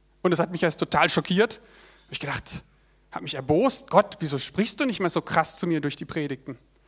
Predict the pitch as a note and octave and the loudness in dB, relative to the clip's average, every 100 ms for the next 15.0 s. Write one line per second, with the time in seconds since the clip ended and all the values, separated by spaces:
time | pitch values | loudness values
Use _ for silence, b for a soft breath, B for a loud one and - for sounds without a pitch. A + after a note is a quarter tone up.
0 | b b b b b b b D#3 D3 - | b b b b b b b -4 -4 -4
1 | - C#3 D#3+ - E3 D3 C#3+ C3+ C3+ - | -4 0 0 0 -4 -4 2 2 2 0
2 | C3+ D3+ B3 C4+ F3 F3 D#3 D3+ D3+ - | 2 4 4 2 -2 0 0 2 0 0
3 | D3+ D3 E3 F#3 - - E3+ - F3+ G3 | -2 0 0 -2 -4 -8 -6 -4 -2 -2
4 | G3+ G3 F#3 F3 E3+ F3 D#3+ D#3+ - E3 | 0 0 0 0 0 0 0 -4 -6 -6
5 | C#3 E3+ G3+ G3+ E3+ F3+ - E3 D#3 D#3 | -2 -2 -2 -4 -4 -4 -2 -2 2 2
6 | D3 - B B B B B B B C#3 | 0 -6 B B B B B B B -2
7 | C#3+ D#3 E3 D#3+ D3 C#3 C#3+ - D3 - | -2 -2 -4 -4 -2 0 0 -2 -6 -10
8 | - b b b b b b _ _ _ | -20 b b b b b b _ _ _
9 | _ _ _ _ _ _ - D#3+ F3 G3+ | _ _ _ _ _ _ 0 0 0 -2
10 | G3 G3+ G#3+ G#3 G3+ F#3+ F3 G#3 F3+ D3 | -2 0 2 2 2 2 2 4 2 0
11 | D3 E3+ F3+ F#3+ F3 - - G#3 A3 F3+ | 0 0 0 -4 -8 -10 -4 -2 -2 -2
12 | E3 - F#3+ F#3+ F#3+ - - F3 - D#3 | -4 0 2 2 0 -6 0 0 0 0
13 | G3 G#3+ G#3 F#3 - - G#3+ G3+ F3+ B3+ | 0 2 0 -2 -2 2 2 4 0 -2
14 | - - - D3+ D#3+ D#3+ F3+ F3+ - G3+ | -10 -14 -8 -6 -4 -4 -4 -6 -6 -8